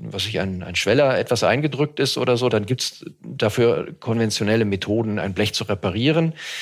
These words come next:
Wenn Sie eine Hochvoltbatterie reparieren wollen, können Sie das nicht in der Art machen, sondern Sie müssen diese Batterie ausbauen und dann verschiedene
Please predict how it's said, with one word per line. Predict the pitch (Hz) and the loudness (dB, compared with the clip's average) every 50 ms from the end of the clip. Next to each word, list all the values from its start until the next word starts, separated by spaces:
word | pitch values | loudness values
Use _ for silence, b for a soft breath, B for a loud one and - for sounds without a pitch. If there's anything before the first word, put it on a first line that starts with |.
| B B B B B | B B B B B
Wenn | - 110 104 | -4 -2 0
Sie | 98 113 110 85 | 2 4 4 4
eine | 104 107 107 107 98 92 | 4 4 2 2 0 4
Hochvoltbatterie | 147 165 196 - 190 165 156 151 - 147 143 - 143 135 123 139 135 131 131 123 | 2 2 4 4 4 4 4 4 4 2 4 4 4 4 4 4 4 4 4 2
reparieren | 101 123 123 - 131 117 110 127 131 135 131 131 120 113 | 2 2 0 2 2 2 4 4 2 4 2 2 2 4
wollen, | 117 123 123 123 117 | 4 4 4 4 0
können | - - 127 135 | 0 0 0 2
Sie | 120 120 101 | 2 2 2
das | 107 101 - - | 2 2 2 2
nicht | 160 185 - - | 0 0 0 0
in | 170 160 | -2 2
der | 151 156 143 131 113 | 4 4 4 4 4
Art | 127 131 131 - | 4 2 2 2
machen, | 135 131 127 120 135 127 117 | 2 2 2 2 0 -2 0
sondern | 110 113 120 127 127 123 123 | 2 2 4 4 4 2 2
Sie | 113 113 | 0 0
müssen | 104 117 131 - - 123 110 | 0 0 0 0 -2 -2 -2
diese | 123 123 120 113 | -2 -2 -2 0
Batterie | 107 113 110 - 110 101 110 107 101 | 2 2 2 4 2 2 2 2 0
ausbauen | - - 82 123 120 - - - 117 110 107 110 107 107 107 | 2 0 0 0 0 -2 0 4 4 6 6 4 2 0 -2
und | 107 107 101 104 | -6 -4 -2 -2
dann | 101 104 | -2 0
verschiedene | - 104 - - 104 101 101 98 98 92 87 87 | -2 -2 -2 -2 -2 -2 -2 -2 -2 -2 -4 -6